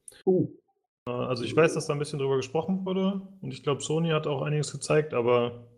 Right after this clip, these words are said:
Speaker 2: ich habe da kein Highlight oder so im Kopf.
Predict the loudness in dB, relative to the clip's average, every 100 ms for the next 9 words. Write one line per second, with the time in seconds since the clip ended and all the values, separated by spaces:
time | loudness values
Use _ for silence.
0 | _ _ _ _ _ _ _ _ _ -6
1 | -2 4 2 2 0 2 4 4 2 -2
2 | -2 -2 -4 -8 -10 -20